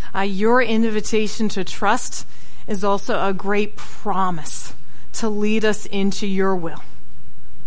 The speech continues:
Your invitation to trust and come with you is a promise to take us where you are going to lead us. And Jesus, we want to go where you're going to lead us today.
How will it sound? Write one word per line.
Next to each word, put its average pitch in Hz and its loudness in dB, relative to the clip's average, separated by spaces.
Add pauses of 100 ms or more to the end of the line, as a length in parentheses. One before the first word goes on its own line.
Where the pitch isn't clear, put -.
(1200)
Your 233 2
invitation 226 0
to 196 0
trust 240 0
and 208 0
come 220 0
with 214 0
you 240 0 (180)
is 202 0
a 202 0
promise 262 0
to 226 -2
take 247 -2
us 269 0
where 214 0
you 220 0
are 202 0
going 208 0
to 208 0
lead 175 0
us. - -2 (2500)
And 208 2
Jesus, 214 0
we 214 0
want 226 2
to 233 -4
go 185 -2
where 180 0
you're 185 -2
going 175 0
to 185 -2
lead 156 -2
us - -2
today. 156 0